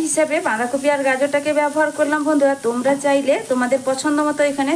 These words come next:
সবজি ব্যবহার করতে পারো, সেক্ষেত্রেও কোনো অসুবিধা নেই। হাতের কাছে যেরকম সবজি থাকবে সেই সবজি দিয়েই কিন্তু এই টিফিন রেসিপিটা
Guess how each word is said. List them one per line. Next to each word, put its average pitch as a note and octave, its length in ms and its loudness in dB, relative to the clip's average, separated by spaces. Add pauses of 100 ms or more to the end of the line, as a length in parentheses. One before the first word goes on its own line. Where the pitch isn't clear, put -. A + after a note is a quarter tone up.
সবজি A#3 260 -4
ব্যবহার G#3 440 0
করতে G3 280 -4
পারো, F3 200 -4 (680)
সেক্ষেত্রেও C#4+ 460 -2 (100)
কোনো C4+ 120 0 (100)
অসুবিধা A3 320 -2
নেই। A3 160 -2
হাতের C#4 260 -2
কাছে D4 160 -2 (100)
যেরকম B3+ 280 -2 (100)
সবজি C#4 280 -4
থাকবে C4+ 200 -2 (100)
সেই A#3 200 -4
সবজি B3+ 300 -4
দিয়েই C#4 220 0
কিন্তু C4+ 180 -4 (220)
এই A3 60 2 (100)
টিফিন A#3+ 260 -4 (420)
রেসিপিটা C4+ 380 0